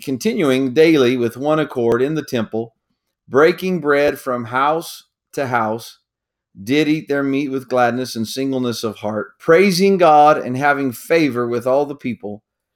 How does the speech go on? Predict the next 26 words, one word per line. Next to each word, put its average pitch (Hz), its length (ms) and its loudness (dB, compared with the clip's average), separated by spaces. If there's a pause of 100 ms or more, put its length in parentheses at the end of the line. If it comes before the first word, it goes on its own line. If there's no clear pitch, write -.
(200)
And 120 160 -4
the 123 60 0
Lord 147 260 6
added 156 360 6
to 165 100 -4
the 165 120 -4
church 147 360 -2
daily 127 380 2
such 139 460 -4
as 123 520 -2
should 110 540 -6 (760)
be 120 160 -6
saved." 95 540 -6 (960)
Amen. 120 500 4
I, 185 300 4
I - 100 4
pray 165 560 2
<clears throat> - 40 -14
that 175 560 4 (640)
as 123 180 -4
we 139 100 -4
pray 143 280 0
tonight, 123 560 0
that 120 180 -4 (1600)
every 175 360 2
house, 131 720 -2